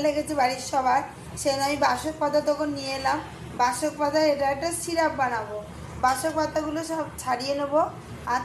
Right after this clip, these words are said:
তার মধ্যে দিয়ে দেবো আদা, দিয়ে একটা সিরাপ টাইপের বানিয়ে দেবো। এটা খেলে কাশি টাশি সব দূর হয়ে যাবে। তা চলো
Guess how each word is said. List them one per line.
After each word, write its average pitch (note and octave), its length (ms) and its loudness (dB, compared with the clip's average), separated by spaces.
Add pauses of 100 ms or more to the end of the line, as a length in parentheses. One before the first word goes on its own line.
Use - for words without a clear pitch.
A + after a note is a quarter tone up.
তার B3+ 240 4
মধ্যে C#4 280 -4
দিয়ে C#4 180 -4
দেবো D4 140 2 (220)
আদা, B3 260 0 (600)
দিয়ে C#4+ 240 0 (400)
একটা C4 240 -2 (200)
সিরাপ C#4 380 0
টাইপের D4 380 0
বানিয়ে C4+ 340 -4
দেবো। B3 200 -2 (500)
এটা C#4+ 140 0 (100)
খেলে D4 240 2 (140)
কাশি C4+ 340 -2
টাশি D4 260 -4 (120)
সব D4+ 120 0 (120)
দূর C4+ 140 -10 (100)
হয়ে A3 200 -8
যাবে। - 180 -12 (720)
তা C#4 80 0 (120)
চলো D4 180 2